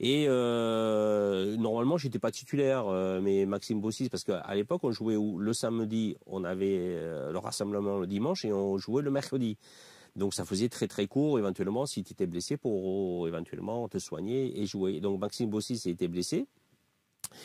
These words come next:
Et, euh, Michel Amadou, et Michel Hidalgo, à l'époque, il m'a dit, eh ben, écoute, tu vas jouer, hein. Moi, j'ai dit, ouais, oui, j'ai joué, hein. Donc, j'ai joué contre l'Italie, mon premier match, euh,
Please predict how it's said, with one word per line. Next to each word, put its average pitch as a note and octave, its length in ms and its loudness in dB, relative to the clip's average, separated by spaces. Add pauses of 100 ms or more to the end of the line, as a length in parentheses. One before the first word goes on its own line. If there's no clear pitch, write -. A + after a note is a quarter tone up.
(140)
Et, D3+ 260 4
euh, A#2+ 160 4
Michel G#2+ 220 2
Amadou, G2+ 320 2
et D3+ 160 2
Michel F#2+ 580 -2
Hidalgo, F#2+ 340 2
à F3 60 0
l'époque, G#2 300 -4
il - 40 -6
m'a - 60 -4
dit, B2 140 -4
eh F3+ 40 -2
ben, - 140 -4
écoute, - 380 -4
tu F2 100 -12
vas D#2+ 120 -4
jouer, C#3 280 -2
hein. G3+ 140 -2 (480)
Moi, - 100 -14
j'ai - 120 -12
dit, F2 120 -6
ouais, C3 160 -2
oui, A#3 140 -2
j'ai F2+ 160 -6
joué, F#3 260 -6
hein. D#3 80 -6 (560)
Donc, G2+ 120 0
j'ai A2 120 0
joué A2 180 2
contre D#3 220 -2
l'Italie, G#2 280 0
mon B2+ 180 -2
premier F#2+ 180 -4
match, G2+ 280 -6
euh, F2 160 0